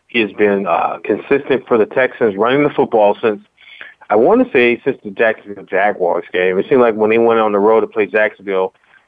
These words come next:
he was very, uh, aggressive, and he found his mojo and was able to get going, rushing the ball for the Texans. And against the Colts, it was non-existent. The Colts did a really good job stacking the box and shutting down on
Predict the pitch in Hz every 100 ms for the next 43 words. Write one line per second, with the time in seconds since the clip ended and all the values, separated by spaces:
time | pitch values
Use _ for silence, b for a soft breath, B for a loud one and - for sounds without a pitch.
0 | _ 123 104 92 110 120 117 107 95 85
1 | 85 _ _ - 104 104 110 - 113 107
2 | - b b - 104 104 90 117 104 120
3 | 123 117 98 104 120 107 113 113 107 98
4 | 92 107 110 104 95 95 113 - 113 113
5 | 104 101 117 - 107 95 101 101 95 104
6 | 95 - 127 - 110 101 104 104 B B
7 | B 117 120 147 - - 156 175 - 151
8 | 131 131 135 135 113 131 131 - - -
9 | 123 117 104 104 120 127 120 120 113 113
10 | - 117 113 123 110 107 107 110 - 92
11 | 120 113 110 110 104 104